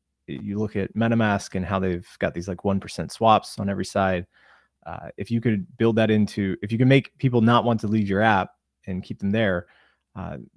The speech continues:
then that's a good way to, to monetize the, the users that are, that are using the hardware wallet. So, like, people could go out and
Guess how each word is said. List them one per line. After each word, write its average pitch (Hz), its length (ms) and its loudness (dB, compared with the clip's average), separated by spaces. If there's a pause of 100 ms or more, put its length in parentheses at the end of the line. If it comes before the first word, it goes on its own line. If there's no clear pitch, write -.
then 92 460 -6
that's 104 160 -8
a 110 40 -12
good 107 120 -2
way 104 140 0
to, 87 460 -6
to 104 100 -6
monetize 95 640 -2
the, 85 300 -6 (160)
the 90 80 -12
users 92 380 -6
that 85 140 -6
are, 80 320 -8 (100)
that 85 80 -10
are 82 40 -6
using 92 260 -4
the 87 80 -8
hardware 92 280 -10
wallet. 85 280 -14 (100)
So, 90 360 -4
like, 82 200 -8
people 131 220 2
could 120 160 4
go 120 120 10
out 110 260 4
and 87 300 -4